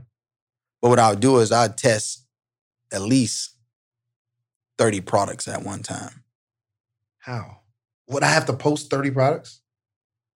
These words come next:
Speaker 1: I would do it through Facebook ads, Instagram ads.
Speaker 2: Oh, so coming from my account, we'll
Speaker 1: Nope,
Speaker 2: run it.
Speaker 1: I wouldn't do it on your account yet. I'll test the model first. I'll test all the products,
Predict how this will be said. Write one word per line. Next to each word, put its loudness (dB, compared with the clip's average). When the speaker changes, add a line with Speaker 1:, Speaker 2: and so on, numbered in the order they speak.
Speaker 1:
I 4
would 6
do 4
it -2
through -4
Facebook 0
ads, -8
Instagram -2
ads. -12
Speaker 2:
Oh, -14
so -4
coming 4
from -4
my 6
account, -2
we'll -2
Speaker 1:
Nope, 2
Speaker 2:
run 0
it. -4
Speaker 1:
I 4
wouldn't 2
do 4
it 0
on -2
your 2
account -4
yet. -14
I'll 2
test 0
the 2
model 4
first. -4
I'll 0
test 2
all 4
the 4
products, -2